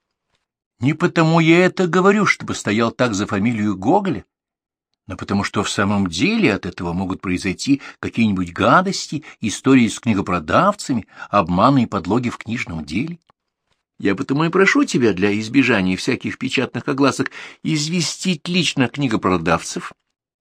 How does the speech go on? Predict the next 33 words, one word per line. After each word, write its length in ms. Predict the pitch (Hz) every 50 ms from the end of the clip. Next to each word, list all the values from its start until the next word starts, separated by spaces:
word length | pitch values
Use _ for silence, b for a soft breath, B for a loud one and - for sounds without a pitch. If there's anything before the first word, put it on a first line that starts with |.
| _ _ _ _ _ _ _ _ -
чтобы 320 | - - 120 117 107 120
они 160 | 120 131 131
были 220 | 131 139 135 135 135
осторожны, 1040 | - - 131 135 131 - - - 147 139 147 165 202 226 214 170 143 139 101 92 B B B B B B B B B B
и 80 | - 98
если 400 | 95 127 165 160 - - 143 139
кто 240 | 135 - - 131 123
явится 540 | 117 101 95 104 107 113 131 135 - - -
к 60 | 156
ним 200 | 180 190 185 170
под 240 | - - 180 160 170
именем 400 | 180 180 180 180 185 190 190 185
Гоголя 480 | 175 170 185 180 160 185 185 185 175 B B B B B
и 80 | - 139
станет 340 | 135 - - 151 147 139 123
что-либо 280 | - - 120 107 104
предлагать 800 | 95 - - 101 101 98 98 95 95 87 82 90 92 92 - -
или 180 | - 92 87 85
действовать 520 | 78 78 90 90 82 - - 87 85 -
от 140 | - - -
моего 260 | 90 85 82 76 -
имени, 420 | - - 92 80 85 98 113 123 B B B B
то 140 | B 131 127
чтобы 240 | 135 - 147 156 180
они 160 | 180 190 214
помнили, 600 | 185 - - 147 147 147 151 156 160 175 180 170 -
что, 360 | - - - 143 147 151 -
собственно, 480 | - - - 143 139 - - 160 156 - -
Гоголя 400 | 131 117 120 123 135 143 147 147
у 40 |
меня 180 | 147 151 151 147
родственника 500 | 135 123 135 - - 139 151 151 - 156
нет, 340 | 156 135 110 107 - -